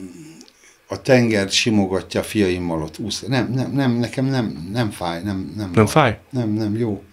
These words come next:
Speaker 1: Jó, hogy megvolt, nem. Nem fáj. Ö, kicsit, például föl szoktam tenni magamba a kérdést, öt-hatszáz kilométerre van Cseszke Krumlov, eljutok még valahova oda? Nagyon,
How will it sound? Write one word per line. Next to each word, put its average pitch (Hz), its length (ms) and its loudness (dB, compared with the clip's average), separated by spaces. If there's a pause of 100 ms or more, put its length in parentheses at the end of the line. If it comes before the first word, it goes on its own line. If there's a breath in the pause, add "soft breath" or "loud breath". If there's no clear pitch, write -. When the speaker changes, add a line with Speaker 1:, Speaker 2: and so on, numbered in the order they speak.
(140)
Speaker 1:
Jó, 135 160 4
hogy 110 140 2
megvolt, 101 400 -2
nem. 104 220 -4 (1000 soft breath)
Nem 117 180 4
fáj. - 160 2 (580 loud breath)
Ö, 180 400 6
kicsit, - 520 4 (3250 loud breath)
például 214 220 10
föl 208 260 8
szoktam 139 320 4
tenni 131 240 6
magamba 117 380 6
a 104 60 4
kérdést, 117 380 2
öt-hatszáz 123 540 2
kilométerre 104 500 0
van 92 140 -2
Cseszke 101 320 -2
Krumlov, 104 440 0
eljutok 139 440 2
még 143 140 -2
valahova 117 360 -2
oda? 85 220 -12 (220)
Nagyon, 131 300 2